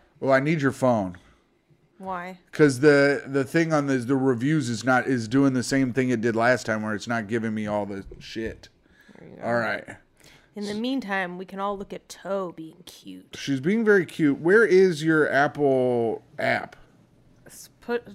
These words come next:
Speaker 2: use the search function, Tim.
Speaker 1: Search? Oh my God, you can do that?
Speaker 2: Oh my God. Yeah, that's where we search for your brain and then we don't find it.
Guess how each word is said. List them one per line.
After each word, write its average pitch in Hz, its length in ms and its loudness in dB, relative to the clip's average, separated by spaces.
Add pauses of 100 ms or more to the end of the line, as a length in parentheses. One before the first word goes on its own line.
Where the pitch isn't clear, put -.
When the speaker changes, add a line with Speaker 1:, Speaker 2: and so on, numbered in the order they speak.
(140)
Speaker 2:
use 262 260 -2
the 277 100 -6
search 262 280 -6
function, 202 440 -10
Tim. 202 280 -10
Speaker 1:
Search? 147 800 -2
Oh 196 100 -2
my 190 220 -4 (100)
God, 175 520 -2
you 202 100 -2
can 147 200 -2
do 131 180 2
that? 220 420 4 (380)
Speaker 2:
Oh 214 40 -12
my 170 200 -12
God. 160 500 -10 (1000)
Yeah, 214 220 0
that's 208 180 -8
where 226 120 -10
we 202 140 -10
search 196 420 -16
for 185 480 -14 (880)
your 185 160 -16
brain 180 560 -12
and 170 240 -16
then 170 140 -14
we 170 80 -14
don't 170 260 -12
find 170 360 -16
it. - 220 -12